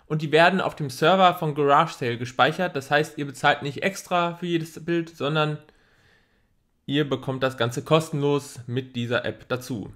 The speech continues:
Die Beschreibung ist auch klar, einfach eine Beschreibung eingeben, et cetera, fertig. Dann können wir den Startpreis festlegen, wir können entscheiden, ob wir das sofort verkaufen wollen oder nicht.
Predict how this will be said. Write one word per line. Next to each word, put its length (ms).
Die 100
Beschreibung 500
ist 100
auch 180
klar, 300
einfach 320
eine 140
Beschreibung 440
eingeben, 600
et 160
cetera, 400
fertig. 360
Dann 160
können 160
wir 60
den 160
Startpreis 560
festlegen, 680
wir 80
können 240
entscheiden, 420
ob 80
wir 60
das 140
sofort 260
verkaufen 460
wollen 240
oder 160
nicht. 380